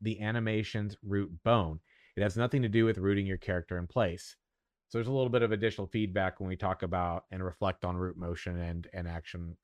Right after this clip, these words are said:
uh, combat as it relates to what we're talking about with Intrepid right now. Um, yeah, overall, yeah, th-, that's my me-, my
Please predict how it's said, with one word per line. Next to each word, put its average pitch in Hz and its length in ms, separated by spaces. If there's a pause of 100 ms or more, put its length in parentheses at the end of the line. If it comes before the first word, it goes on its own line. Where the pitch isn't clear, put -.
uh, 80 220
combat 90 320
as 82 100
it 85 60
relates 87 320
to 92 80
what 87 100
we're 85 200
talking 90 320
about 87 100
with 82 120
Intrepid 87 380
right 85 160
now. 85 300 (880)
Um, 90 400 (640)
yeah, 110 200
overall, 110 640 (220)
yeah, 90 280 (100)
th-, 123 160
that's 123 280
my 113 140
me-, 107 200
my 101 200